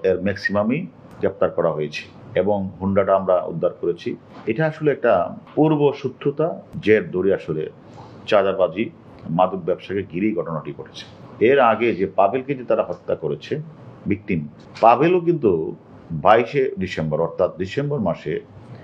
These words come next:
সেও কিন্তু ওই যে আসামি হাবিবকে একবার তারা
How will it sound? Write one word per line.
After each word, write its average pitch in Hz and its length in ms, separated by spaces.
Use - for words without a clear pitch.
সেও 131 360
কিন্তু 107 580
ওই 98 120
যে 104 200
আসামি 95 560
হাবিবকে 110 540
একবার 85 440
তারা 80 260